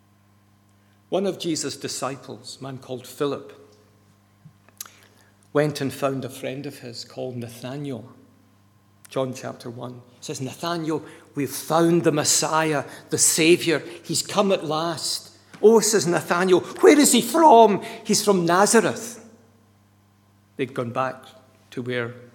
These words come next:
Mary and Joseph had come from, from Nazareth. And Nathanael said, "No, <laughs> not Nazareth. Can anything good come out of Nazareth?" Now, why is he saying that?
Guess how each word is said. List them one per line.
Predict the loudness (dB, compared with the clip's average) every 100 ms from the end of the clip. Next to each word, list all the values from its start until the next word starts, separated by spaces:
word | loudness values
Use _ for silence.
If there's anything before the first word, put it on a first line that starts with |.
| -18
Mary | -14 -12 -12
and | -12
Joseph | -12 -12 -14 -18
had | -18
come | -16 -16
from, | -14 -16
from | -16 -18
Nazareth. | -10 -10 -10 -14 -16 -20 _ _ _ _ _ _ _ _ _ _ _ _ _ _ _ _ _ _
And | -10 -10
Nathanael | -10 -8 -8 -6 -8
said, | -8 -8 -10 -14 -20 -20 -16
"No, | -12 -8 -8 -10 -20 -14
<laughs> | -14 -12 -18 -20 -20 _ _ -20 -20 -20 -8
not | -8 -8
Nazareth. | -10 -10 -12 -14 -16 -20 _ _ -12
Can | -10 -10 -8
anything | -6 -4 -6 -8 -10 -10 -10
good | -6 -6 -8
come | -10 -8
out | -8 -10
of | -14
Nazareth?" | -12 -12 -12 -16 -20 _ _ -10
Now, | -8
why | -6 -6
is | -6
he |
saying | -12 -10 -10 -12
that? | -16 -18 -20